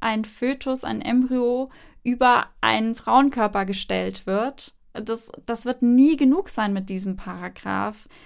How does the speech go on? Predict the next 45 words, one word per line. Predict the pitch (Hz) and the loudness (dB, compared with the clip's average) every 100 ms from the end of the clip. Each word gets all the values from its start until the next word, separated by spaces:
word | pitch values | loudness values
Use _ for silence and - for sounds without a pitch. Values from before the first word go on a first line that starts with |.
| - - | -20 -10
dass, | 214 - | -8 -8
dass | - 208 | -8 -4
man | 220 | -2
da | 214 208 | 0 2
weiterkommt. | 220 254 277 247 214 - 175 180 233 262 | 4 4 2 -2 -6 -8 -6 -4 -4 -4
Und | 202 196 196 - _ _ - | -6 -8 -10 -20 _ _ 2
also, | 240 254 254 - | 2 4 2 2
was | 247 | -2
ich | 247 | 0
damit | 254 240 | -2 -2
sagen | 247 262 254 | 2 4 4
will, | - | 2
ich | - | -4
verstehe | 226 - - 254 285 262 | -6 -6 -2 0 2 2
ihr | 226 - | 0 -2
Argument | 208 214 220 254 277 | -2 0 4 4 2
und | - | -4
ihre | 233 214 | -8 -8
Furcht | 196 - 240 302 381 - - - _ _ _ - | -8 -2 0 0 -2 -6 -16 -20 _ _ _ -2
und | 247 247 | 0 2
denke | 254 254 | 2 0
mir | 240 | -2
gleichzeitig | 247 269 285 254 - | 0 -2 -2 -6 -6
aus | 220 | -6
dem, | - 254 226 | 0 0 0
wie | - | 0
ich | 349 - | 0 0
aber | 220 208 202 | 0 2 2
aufgewachsen | 190 190 - 190 190 190 196 | 0 -2 -6 -8 -8 -8 -10
bin | 190 190 | -6 -4
und | 190 | -4
aus | 202 196 | -4 -4
dem, | 240 220 | -2 -2
wie | 214 | -4
ich | - 285 - | -4 -4 -2
als | 208 208 | -4 -4
Frau | - - - 233 254 262 262 - - - - _ - - | -8 -6 4 6 8 6 4 -2 -20 -20 -20 _ -20 -10
sozialisiert | - 247 247 214 220 208 247 339 - | -4 -2 2 2 2 0 0 0 0
bin | 262 262 254 | 2 2 2
und | 214 214 | -2 -6
mich | 208 - | -8 -8
selbst | - 226 269 302 - - | 0 4 4 4 0 -2
auch | 214 220 - | 0 0 -2
emanzipiert | 247 277 269 - 254 - - 233 - | 4 6 6 2 -6 -6 -2 -2 -2
fühle, | - 277 294 240 240 247 | -6 0 2 4 4 2